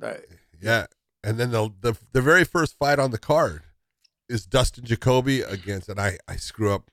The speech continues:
Speaker 2: It's Mikhail, and I can't, Polish name. Ula Kutsarka-, whatever.
Speaker 1: Yeah.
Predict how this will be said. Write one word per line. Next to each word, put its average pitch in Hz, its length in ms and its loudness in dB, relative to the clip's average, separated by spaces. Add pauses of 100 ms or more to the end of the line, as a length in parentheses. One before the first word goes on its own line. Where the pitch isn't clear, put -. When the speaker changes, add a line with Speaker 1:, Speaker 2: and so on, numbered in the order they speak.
(100)
Speaker 2:
It's - 280 -16
Mikhail, 107 560 0
and 95 140 -8
I 95 80 -10
can't, 98 300 -12 (1300)
Polish 123 360 2
name. 113 380 0 (600)
Ula 247 220 6
Kutsarka-, 123 920 2 (220)
whatever. 110 340 -2 (420)
Speaker 1:
Yeah. 151 160 0